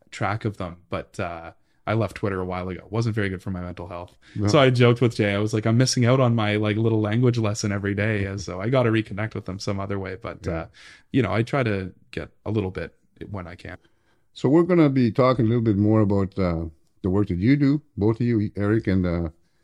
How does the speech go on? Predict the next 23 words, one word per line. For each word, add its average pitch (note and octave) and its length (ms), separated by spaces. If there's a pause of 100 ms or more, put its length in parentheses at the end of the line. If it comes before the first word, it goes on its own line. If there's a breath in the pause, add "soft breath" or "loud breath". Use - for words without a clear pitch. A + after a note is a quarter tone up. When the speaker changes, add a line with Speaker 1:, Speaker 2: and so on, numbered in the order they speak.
(240)
Speaker 2:
and F#2+ 100
Garrison. A#2+ 480
Maybe, A#2+ 420
uh, A2 100
E-, G#2+ 280
Eric, A#2 320
tell C3 140
us C#3+ 100
a C3+ 60
little B2 180
bit A2+ 140
about G2+ 220 (360)
your F#2+ 140
job G2+ 300
and F#2+ 120
what F#2 160
you F#2+ 60
do. G#2 200 (600 soft breath)
Speaker 1:
Right. C3+ 180
So G#2+ 520
I C3+ 440
am A#2 220
the G2+ 260